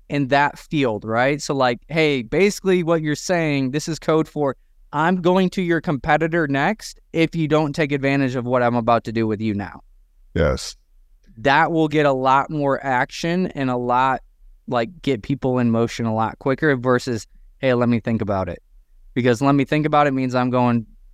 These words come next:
Speaker 1: like, my next call is so-and-so, right? Like, "I'd love to work with you guys. I called you first for a reason.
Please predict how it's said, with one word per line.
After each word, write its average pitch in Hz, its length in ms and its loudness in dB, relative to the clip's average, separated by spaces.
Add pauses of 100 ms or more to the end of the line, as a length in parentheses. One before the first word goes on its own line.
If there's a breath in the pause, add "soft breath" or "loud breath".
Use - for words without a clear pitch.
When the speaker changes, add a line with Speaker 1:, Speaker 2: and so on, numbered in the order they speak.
(120)
Speaker 1:
like, 123 140 0
my 127 140 2
next 135 260 2
call 123 320 2
is 104 320 -4 (600)
so-and-so, 104 520 0
right? 107 340 0
Like, 101 220 -4 (120)
"I'd 117 160 0
love 117 200 2
to 120 80 -2
work 113 220 -2
with 113 100 -6
you 110 120 -2
guys. 110 280 0
I 107 60 -2
called 113 260 0
you 110 80 -6
first 113 300 -2
for 110 180 -2
a 101 60 -2
reason. 101 440 -4